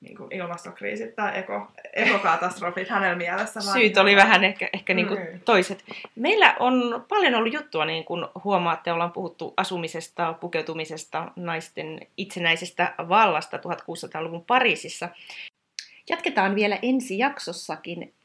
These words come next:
Speaker 2: näiden kahden historian tutkijan, filosofian tohtoreiden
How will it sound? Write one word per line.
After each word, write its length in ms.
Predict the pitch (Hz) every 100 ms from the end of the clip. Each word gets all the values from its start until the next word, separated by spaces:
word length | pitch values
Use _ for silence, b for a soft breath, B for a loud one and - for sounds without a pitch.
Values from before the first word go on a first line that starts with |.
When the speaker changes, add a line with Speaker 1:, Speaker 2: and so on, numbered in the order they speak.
| -
Speaker 2:
näiden 520 | 175 165 160 165 165
kahden 320 | - 185 175
historian 440 | 170 202 190 170 160
tutkijan, 420 | 175 - 175 175
filosofian 580 | 220 214 190 175 175 170
tohtoreiden 720 | 170 156 - 165 165 165 170